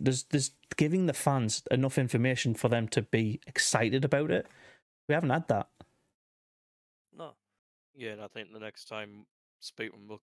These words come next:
Speaker 3: come out, uh, will be at the end of the transfer market. As soon as the window
Speaker 1: Yeah.
Speaker 3: closes, he, he'll, he'll do, like, a press conference
Speaker 1: Mm-hmm.
Speaker 3: with, uh, Tony Mowbray.
Speaker 2: How many more players would you say we need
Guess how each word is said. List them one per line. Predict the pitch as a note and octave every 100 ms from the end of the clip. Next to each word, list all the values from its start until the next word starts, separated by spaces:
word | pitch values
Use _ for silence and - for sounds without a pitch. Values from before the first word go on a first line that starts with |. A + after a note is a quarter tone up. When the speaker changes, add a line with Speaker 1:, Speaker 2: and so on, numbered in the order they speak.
| -
Speaker 3:
come | G#2+
out, | G#2+ G2+ G2+ _ - - _ _ _ _
uh, | A2+ G#2 G2+ G2+ G#2
will | G#2+ -
be | G#2 G#2+
at | - -
the | A2
end | G#2+
of | G#2+
the | A2+
transfer | - G#2+ - A2+ A2
market. | G#2+ G#2+ A2+ A#2 _ _ _ _ _ _ _ _ _
As | -
soon | A#2+
as | A2
the | A2
window | A2 A2
Speaker 1:
Yeah. | A#2 A#2
Speaker 3:
closes, | A2 G#2+ -
he, | A2 _ _
he'll, | G#2+ G#2+ _ _ - _ _ _ _ -
he'll | A#2+
do, | A2 A2+
like, | A2
a | G#2+
press | - G#2+ -
conference | - G#2+ G#2+ G#2+ G#2
Speaker 1:
Mm-hmm. | C#3
Speaker 3:
with, | B2+ -
uh, | A2+ G#2 G#2 _ _
Tony | - A2
Mowbray. | A2 G#2+ A2 A#2+ G#2+ - _ _ _ _ _ - _ D#3+
Speaker 2:
How | G3
many | A#3+ A#3+
more | G#3+ F#3
players | E3+ - F3+ D3+
would | D3 C#3
you | C#3
say | - C#3
we | C3+ C3
need | B2 A2+ G#2+ G#2+